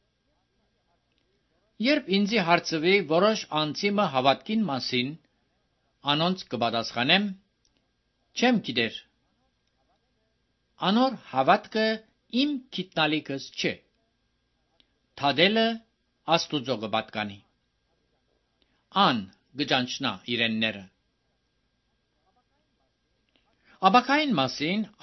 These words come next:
Աստված հստակ խոսած է. "Ես կհավատամ, թե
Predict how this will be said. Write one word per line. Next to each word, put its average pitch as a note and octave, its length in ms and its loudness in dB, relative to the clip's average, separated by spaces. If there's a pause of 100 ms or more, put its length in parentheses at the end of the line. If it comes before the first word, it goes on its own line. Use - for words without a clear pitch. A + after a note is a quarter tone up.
Աստված F3+ 580 0
հստակ G3+ 560 0
խոսած B2 460 -4
է. - 20 -16 (1900)
"Ես D4 240 0
կհավատամ, F3+ 640 6
թե G#3+ 120 2